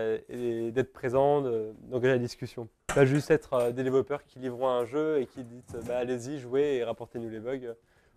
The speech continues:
on vous reparlera un jour. » Non, ça, c'est pas ce qu'on veut. Et, euh, de mon point de vue, le Games Together, c'est aussi un peu une, une expérience sociale à, à grande échelle, puisqu'on essaye d'instaurer un nou-,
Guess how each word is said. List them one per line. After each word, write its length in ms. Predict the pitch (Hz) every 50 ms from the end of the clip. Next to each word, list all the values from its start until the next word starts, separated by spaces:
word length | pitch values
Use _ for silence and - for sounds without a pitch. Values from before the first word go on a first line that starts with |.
| _ -
on 120 | 127 127
vous 60 | 123
reparlera 380 | 117 - - 123 117 117 123 120
un 60 | 113
jour. » 180 | 107 - - - _ _
Non, 160 | - 113 107 110
ça, 160 | - - 123
c'est 100 | - -
pas 80 | -
ce 100 | 127 -
qu'on 140 | - - 120
veut. 160 | 107 113 143 175 _ _ _ - - _ _ _ _ _ _ _ _ _ _ _ _ _ _ _ _ _ _ _ - - - - _ _ _ _ _ _ -
Et, 440 | 160 156 143 147 156 160 156 151 - _ -
euh, 400 | 131 127 123 120 117 117 113 110 113 - - _ _ _ _ _ _ _ _ _
de 120 | 175 143 143
mon 80 | 147
point 180 | - - 160 147
de 60 | 139
vue, 460 | 123 147 170 175 185 190 180 170 - -
le 100 | - 135
Games 140 | 131 147 151
Together, 380 | - - 139 139 131 151 170
c'est 140 | - - -
aussi 340 | 127 120 - - 147 165 160
un 120 | 147 131
peu 260 | 120 - - 151 156 147
une, 320 | 135 120 113 110 113 110 - _ _ _ _ _ -
une 100 | 135 139
expérience 320 | 143 139 - - 151 135 -
sociale 340 | - 127 - - 151 143
à, 360 | 131 117 113 113 113 107 - - _ _ _ _ _ _ _ _ _ _ _ _ _ _ _ _ -
à 120 | - 143
grande 240 | 123 117 139 143 139
échelle, 400 | 139 131 - - 160 156 147 139 - _ _ _ _ _ _ _ _ _ _ _ _
puisqu'on 960 | - 143 127 - - 151 143 139 131 131 131 127 127 123 120 120 120 117 113 113 117 113 - - - 123
essaye 260 | 127 120 - 156 147
d'instaurer 440 | 139 127 120 - - 135 127 131 139
un 100 | 135 131
nou-, 260 | 127 127 123 127 131